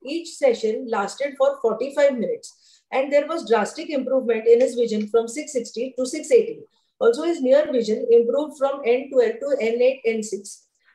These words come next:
The patient had achieved steady central gaze. There was improvement in his spatial recognition, and the uprolling of eyeballs had decreased, though no improvement in color vision seen.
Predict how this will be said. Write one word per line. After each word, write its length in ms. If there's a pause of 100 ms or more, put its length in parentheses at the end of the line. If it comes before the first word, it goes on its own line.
The 80
patient 420
had 320
achieved 420
steady 420
central 440
gaze. 300 (320)
There 180
was 160
improvement 540
in 100
his 140
spatial 400
recognition, 720 (100)
and 240 (140)
the 260
uprolling 560
of 240
eyeballs 560
had 140
decreased, 480 (300)
though 320
no 160
improvement 680
in 160
color 240
vision 300
seen. 320